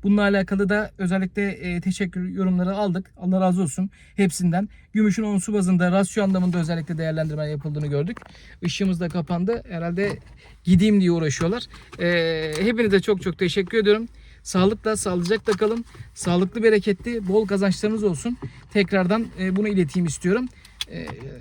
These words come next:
şöyle açabilirsek. Heh, açtık tekrardan. E, kazançlarınız olsun. E, kusura bakmayın. Bugün dışarıda çekmek zorunda kaldım videoyu. E, artık videosuz kalmayalım diye.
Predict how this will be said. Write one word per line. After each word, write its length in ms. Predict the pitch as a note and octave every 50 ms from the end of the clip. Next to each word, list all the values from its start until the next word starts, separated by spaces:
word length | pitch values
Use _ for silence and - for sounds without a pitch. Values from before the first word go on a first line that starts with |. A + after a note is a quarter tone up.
| - - - - - - - - - -
şöyle 260 | - F#3+ F3 E3+ C#3+
açabilirsek. 840 | - - - F3+ - - - E3 E3+ E3+ D#3 C#3+ E3+ F#3+ G3 - -
Heh, 100 | F3 C#3+ - - - - -
açtık 340 | F3+ D#3 C#3+ - - - -
tekrardan. 460 | D3+ C#3 - - D#3 D#3+ D#3 D#3 D#3 - - - - - - - -
E, 420 | F#3 F#3 F3+ F3 F3 F3+ F3 F3 E3+
kazançlarınız 640 | - A3 G#3+ G#3 G#3+ F#3+ - - G3+ G3 F3+ F3+ G3
olsun. 420 | A#3+ A#3 G#3 - - B3 B3 B3+ - - - - - - - - - - - - - - - - - - - - - - - - - - - -
E, 380 | G3 G3+ G3+ G3+ G3+ A3+ G#3+ F3
kusura 340 | - - - A#3 A3+ A3+
bakmayın. 400 | A3+ G#3+ - - A3 A3+ A#3+ C4 C#4+
Bugün 340 | B3+ G#3 G3+ G#3+ G#3+ G3+ G3
dışarıda 320 | G3+ - A3 G#3 F#3+ F#3+
çekmek 320 | E3+ - E3 - - G#3 G3
zorunda 320 | - A3+ A3 G#3+ G#3+ G#3+
kaldım 320 | F#3+ G#3+ G#3 G#3 G#3 G#3 G#3
videoyu. 380 | G#3 F#3+ G#3 G#3 G#3+ A3+ B3 - - - - - - - -
E, 360 | - - G#3 G#2 G#2 G#2+ A3 A3
artık 280 | G#3+ F#3+ - - - G#3+
videosuz 380 | G#3 F#3 G3+ F#3+ - F#3 -
kalmayalım 500 | - G#3 G#3+ G3 F#3 F3 E3 D#3+ D#3+ D#3+
diye. 220 | D#3+ F#3 A3+ B3